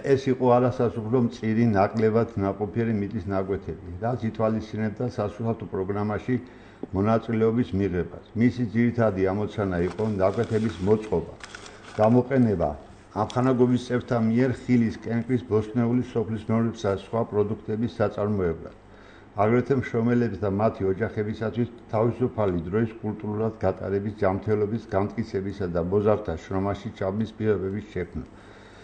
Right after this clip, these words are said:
სწორი მიწის ყადრის მცოდნე ადამიანებმა ყოფილი ხრიოკი ადგილები აითვისეს. მებაღეთა საერთო სახსრებით გაყვანილი იყო მისასვლელი და შიდა გზები.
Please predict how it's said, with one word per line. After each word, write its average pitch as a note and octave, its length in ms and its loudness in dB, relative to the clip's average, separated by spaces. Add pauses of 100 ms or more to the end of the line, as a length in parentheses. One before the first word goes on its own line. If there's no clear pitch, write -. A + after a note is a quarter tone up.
(260)
სწორი C3+ 360 2
მიწის A#2+ 460 6
ყადრის A2+ 480 2
მცოდნე A2+ 480 2
ადამიანებმა G#2+ 760 2 (160)
ყოფილი G#2 540 2 (140)
ხრიოკი A#2 540 6
ადგილები F#2+ 600 4 (380)
აითვისეს. A2 720 -2 (240)
მებაღეთა A#2 580 0
საერთო A2+ 460 0
სახსრებით A2 640 -2 (320)
გაყვანილი A2 640 2
იყო G2+ 220 2
მისასვლელი G#2+ 680 0
და G2 120 2
შიდა A2+ 360 0
გზები. E2+ 460 -2